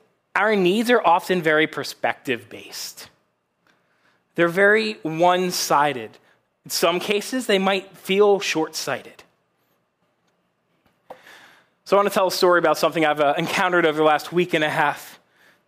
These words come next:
See, I'm a sucker for anything that allows me to automate my house. Uh, for those of you who've been there or just know, I, I, uh, I'm just shy of a few levels of being able to have conversations with a few people in this room, like Dan.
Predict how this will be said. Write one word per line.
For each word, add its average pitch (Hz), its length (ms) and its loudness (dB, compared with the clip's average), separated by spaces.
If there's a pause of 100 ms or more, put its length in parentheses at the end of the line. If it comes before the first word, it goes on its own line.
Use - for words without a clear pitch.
(580)
See, 233 140 0
I'm 247 140 2
a 320 40 2
sucker 247 380 2
for 220 280 0
anything 202 760 0 (220)
that 170 100 2
allows 160 340 2
me 165 120 2
to - 180 0
automate 143 420 2
my 123 140 0
house. - 420 -10 (1120)
Uh, 143 220 4
for 139 100 -6
those 170 220 2
of 185 60 4
you 175 60 4
who've 180 100 -4
been 170 160 2
there 170 200 4
or 156 100 4
just 147 200 -6
know, 160 320 4
I, 170 500 2
I, 165 220 2
uh, 147 360 4 (300)
I'm 156 80 -2
just 180 180 0
shy 170 360 2
of 151 260 4 (240)
a 139 80 0
few 165 440 2
levels 156 360 2
of 139 400 0 (220)
being 170 140 0
able 160 140 0
to 147 60 0
have 165 260 -2
conversations 156 680 -2
with 143 160 -4
a 147 40 -18
few 170 120 -10
people 160 200 -6
in 135 60 -2
this 127 160 -6
room, 143 140 0
like 127 180 -2
Dan. 143 340 0